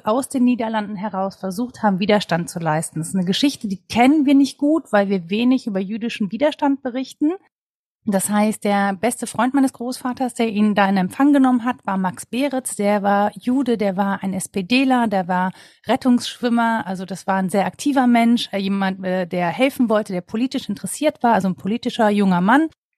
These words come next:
der zehn Jahre älter war als mein Großvater. Also mein Großvater war zu dem Zeitpunkt dreißig, Max war zwanzig. Die waren so ein, die hatten eine, eine sehr gute Beziehung damals. Dann gab es die Jüdin Selma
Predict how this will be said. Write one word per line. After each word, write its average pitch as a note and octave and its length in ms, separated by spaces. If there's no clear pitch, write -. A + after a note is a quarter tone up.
der F#3+ 180
zehn A#3 240
Jahre G3+ 240
älter B3 240
war G3+ 60
als F#3+ 120
mein E3 120
Großvater. A#3 520
Also G3 140
mein F3 240
Großvater F3+ 540
war E3+ 100
zu - 100
dem F3 160
Zeitpunkt F3 460
dreißig, A#3 800
Max E3+ 260
war - 140
zwanzig. A#3+ 600
Die F3 160
waren F#3 260
so F3+ 160
ein, F3 220
die D#3+ 80
hatten F#3+ 200
eine, F#3 320
eine F3+ 200
sehr G3 160
gute A3+ 260
Beziehung C4 560
damals. C4 460
Dann A3+ 380
gab G3+ 260
es F#3+ 220
die F#3 300
Jüdin G3+ 480
Selma G3 580